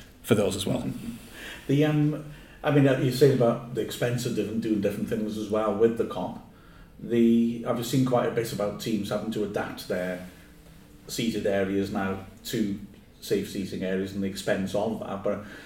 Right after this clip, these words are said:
Speaker 2: surely it's, if you're an early adopter and you build a stand on that basis, you, you're getting it cheaper than having to convert anyway.
Speaker 1: Y-, it'd be cheaper than conversion,
Speaker 2: Mm.
Speaker 1: but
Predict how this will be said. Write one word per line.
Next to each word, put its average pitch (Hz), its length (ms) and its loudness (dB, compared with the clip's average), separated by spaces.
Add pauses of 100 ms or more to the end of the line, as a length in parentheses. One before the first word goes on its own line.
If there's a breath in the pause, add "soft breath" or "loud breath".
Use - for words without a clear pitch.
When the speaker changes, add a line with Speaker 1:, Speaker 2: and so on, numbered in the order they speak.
(320 loud breath)
Speaker 2:
surely 104 460 0 (200)
it's, - 140 -12 (100)
if 117 160 -2
you're 107 200 0
an 98 140 -4
early 110 240 -4
adopter 101 520 -4
and 101 100 -6
you 101 60 -4
build 104 280 2
a 101 60 -2
stand 101 360 -4
on 98 120 -2
that 101 140 -6
basis, 107 540 -2
you, 104 100 -2
you're 101 260 -6
getting 95 280 -6
it - 120 -4
cheaper 117 280 -4
than 113 340 0 (320 loud breath)
having 120 200 0
to 123 80 0
convert 127 400 4
anyway. 131 380 4
Speaker 1:
Y-, 160 80 2
it'd 147 320 10
be 131 80 12
cheaper 214 260 10
than 143 160 8
conversion, 123 960 6
Speaker 2:
Mm. 123 80 0
Speaker 1:
but 120 420 6